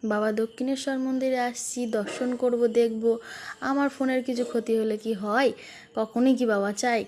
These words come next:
কোনো দিনই চায় না। চলো, আমিও দর্শন করবো আর তোমাদেরকেও দর্শন করাবো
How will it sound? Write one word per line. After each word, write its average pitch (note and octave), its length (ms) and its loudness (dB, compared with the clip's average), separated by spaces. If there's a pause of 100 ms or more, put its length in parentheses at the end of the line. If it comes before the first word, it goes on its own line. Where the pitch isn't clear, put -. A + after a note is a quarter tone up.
কোনো A3+ 160 -2
দিনই A3 280 0
চায় F#3+ 280 -6
না। F#3+ 120 -8 (380)
চলো, C4 220 6
আমিও C4+ 300 8
দর্শন D4 420 4
করবো C#4 260 2
আর B3+ 180 2
তোমাদেরকেও A3+ 640 0
দর্শন A3+ 420 -2
করাবো G#3+ 580 -2